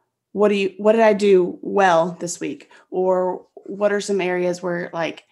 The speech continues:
maybe you didn't feel so loved or I hurt you, and getting their feedback and perspective. So then you can just take that hopefully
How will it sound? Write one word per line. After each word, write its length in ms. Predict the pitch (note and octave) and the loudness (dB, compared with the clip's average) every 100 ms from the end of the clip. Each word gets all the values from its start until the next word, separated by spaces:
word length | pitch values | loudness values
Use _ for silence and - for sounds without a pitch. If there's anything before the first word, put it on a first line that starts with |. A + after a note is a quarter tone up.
| _ _ _ | _ _ _
maybe 180 | G3 F3+ | -4 -4
you 140 | F3+ F3 | -2 0
didn't 260 | F#3+ D#3+ | -2 -2
feel 160 | G#3 E3 | -6 -6
so 200 | - D#3 | -6 -6
loved 500 | D3+ C#3 C#3+ D#3+ - - | -4 -4 -6 -10 -16 -10
or 420 | D#3+ E3 D#3+ D#3 | -6 -4 -6 -6
I 120 | D#3 | -8
hurt 300 | D#3 F3 - | -8 -10 -10
you, 360 | C3+ C#3+ D#3+ F#3+ - - _ - | -10 -8 -10 -14 -20 -20 _ -10
and 260 | F#3 F3+ F3 | -4 -2 -2
getting 280 | F3 E3+ | 0 0
their 200 | E3+ F3+ | 0 0
feedback 600 | F3+ F3+ D#3 D#3+ D3+ E3 - - | -2 -4 -4 -4 -6 -8 -16 -10
and 140 | F3+ F3 | -6 -6
perspective. 600 | E3+ - D3+ - E3+ F3 | -8 -10 -10 -8 -12 -8
So 160 | F#3 | -8
then 200 | E3+ D#3+ | -6 -4
you 180 | E3 E3 | -4 -6
can 140 | E3 | -6
just 220 | D#3 D#3+ - | -10 -12 -16
take 280 | - E3+ | -12 -12
that 200 | E3 E3+ | -10 -12
hopefully 680 | E3 D#3+ - D#3+ D#3+ D#3+ F#3 | -12 -14 -12 -10 -8 -8 -10